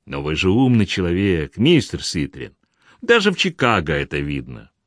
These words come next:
Не считайте, что ваш процесс какой-то особый случай. При дележе имущества миссис Ситрин получила меньше половины, и к тому же она утверждает, что цифры были фальсифицированы.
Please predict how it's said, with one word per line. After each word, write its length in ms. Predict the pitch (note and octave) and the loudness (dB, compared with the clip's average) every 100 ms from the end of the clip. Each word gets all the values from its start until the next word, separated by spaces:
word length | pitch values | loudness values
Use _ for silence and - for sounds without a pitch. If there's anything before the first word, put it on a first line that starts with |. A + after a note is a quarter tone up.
| _ _ _ _ - | _ _ _ _ 0
Не 180 | B3+ A#3+ | 4 6
считайте, 680 | - G3 - A2 F2 - E2 | 6 2 2 2 2 0 -6
что 240 | - A#2 | 2 4
ваш 300 | B2 G#2+ - _ | 4 2 -6 _
процесс 440 | A#2 C3+ - F#3+ | 0 0 2 0
какой-то 440 | - A2+ D3 C3 A2 | 2 -2 2 2 2
особый 340 | - G#2 F#2 | 0 0 0
случай. 720 | - - C#2 B1+ - - - _ _ - - | -4 -6 -8 -8 -12 -18 -20 _ _ -20 0
При 120 | C3 | 2
дележе 560 | B2+ C3 B2+ G#2+ B2+ G#2+ | 6 6 6 6 8 8
имущества 680 | G#2+ D3 C3+ F#2 - E2+ E2+ | 8 6 4 0 -6 -2 0
миссис 460 | B2 B2+ - E2 | 2 2 0 -4
Ситрин 520 | - A3+ D#3+ - - - _ - _ _ G#2+ A2 | -2 -4 -2 -4 -6 -12 _ -20 _ _ -8 -4
получила 420 | G#3+ A#3+ C4+ G#3 | -4 0 0 2
меньше 480 | D#3+ D#3 G#3 - F#3 | 4 4 4 2 0
половины, 600 | E3+ F#2+ D#2 D#2 C3+ D#3+ | 2 0 2 0 -2 -2
и 40 | |
к 60 | A2+ | -4
тому 300 | F2 D#2+ F2+ | -2 -2 0
же 100 | F#2+ | 0
она 180 | F#2+ F#2 | 0 2
утверждает, 800 | E2 D2+ D2 C#2 D2 F2+ A#2 - _ - | 0 -4 -8 -8 -4 0 -2 -4 _ -14
что 240 | - G#2+ | -2 0
цифры 400 | - G#2 G#2+ B2 | 0 -2 0 0
были 400 | F2 G#2+ B2 A#2 _ _ | 2 2 2 0 _ _
фальсифицированы. 1000 | - F2 - C#3 E3 C4+ D#3+ F2 C#2+ B1+ | -8 -6 -4 -4 0 2 4 2 -2 -8